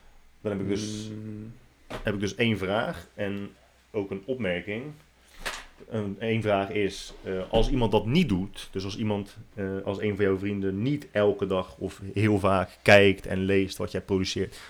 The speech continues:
Speaker 1: maakt dat die persoon dan een slechte vriend, omdat jij denkt dat die persoon nog geen interesse heeft in wat jij doet?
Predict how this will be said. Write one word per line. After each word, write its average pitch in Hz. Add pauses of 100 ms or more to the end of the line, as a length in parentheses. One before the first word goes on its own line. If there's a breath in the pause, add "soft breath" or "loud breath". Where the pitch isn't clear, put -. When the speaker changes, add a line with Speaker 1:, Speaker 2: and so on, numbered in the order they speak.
(140 loud breath)
Speaker 1:
maakt 101
dat 101
die 104
persoon 98
dan 90 (400 soft breath)
een 87
slechte -
vriend, 135
omdat 95
jij 104
denkt 95
dat 95
die 90
persoon 92
nog 92
geen 90
interesse 92
heeft 87
in 90
wat 90
jij 85
doet? 143